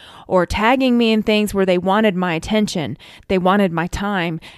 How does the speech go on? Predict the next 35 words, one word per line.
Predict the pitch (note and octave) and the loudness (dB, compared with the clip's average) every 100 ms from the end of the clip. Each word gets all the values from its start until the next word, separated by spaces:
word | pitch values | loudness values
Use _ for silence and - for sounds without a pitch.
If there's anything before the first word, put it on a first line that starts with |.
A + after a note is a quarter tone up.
| - | -10
And | - F#3+ F#3 | 0 2 4
when | F#3+ | 2
I | F#3+ F3 | 2 0
removed | F3 F#3 G#3 C4 A#3+ | 0 2 4 4 2
myself | F#3+ F#3+ - F#3+ | 0 0 -2 -4
from | F#3 F3 | -2 -4
that | D#3+ | -6
platform, | - B3 C#4 - G#3 F3+ | -4 -4 -4 0 0 0
all | - G#3 G#3 | 0 0 0
of | |
that | G#3 F#3 - | 0 -6 -8
just | E3+ | -8
went | E3+ D#3 | -8 -8
away. | C#3 C#3 E3 - _ | -8 -10 -12 -18 _
So | - G#3+ F3+ F3 - | -4 2 4 4 4
there's | G#3+ G3+ | 2 2
also | G#3+ C4+ D#4+ | -2 -2 -2
an | B3 | -2
energetic | A3 G#3+ F#3+ G3 F#3 | 0 0 0 -2 0
component | F#3 - F3 C#3 | -2 -2 -2 -4
to | E3+ | -4
this. | D#3 C3 - - - - | -6 -6 -12 -20 -20 -14
If | G3+ | -8
someone | A#3 A3+ A#3+ | -2 0 0
is | A3 F#3 - - - | 0 -4 -8 -18 -2
thinking | A#3+ B3 A3+ | 0 2 2
about | F#3+ F3 - | 2 0 0
you | E3+ | -4
and | D#3+ | -4
courting | - A#3 B3 A#3+ G3+ | 0 2 2 2 0
you | F3+ | 0
and | E3 E3 | -2 -2
wanting | F3 A3 A3 | 0 2 0
your | G3+ | -2
time, | - A3+ F#3+ | -4 -4 -6